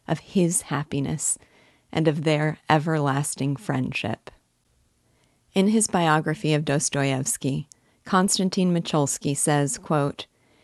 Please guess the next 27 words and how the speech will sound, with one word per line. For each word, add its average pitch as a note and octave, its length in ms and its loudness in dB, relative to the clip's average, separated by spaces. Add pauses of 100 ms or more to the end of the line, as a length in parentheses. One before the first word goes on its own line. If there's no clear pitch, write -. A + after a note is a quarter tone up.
(180)
"It - 240 0
is G3 240 4
in F3 160 2
point E3 420 -2
not - 300 0
to G#3 100 -4
the F#3 120 0
dreamer, D#3 640 0 (260)
but - 180 2
rather E3 320 2
to - 140 -4
Nastenka, D3+ 840 0 (420)
guileless D#3+ 720 2 (140)
and E3 200 0
naive, D3+ 680 0 (440)
that F#3 140 2
the E3+ 200 0
author E3 320 2
finally E3+ 580 -2
entrusts D3 560 -2
his D#3 220 -2 (120)
own D#3+ 420 0
inviolable D#3 840 0
dream C#3 520 -2 (360)
of D#3 100 0
universal D3 760 0
brotherhood." C#3 800 -4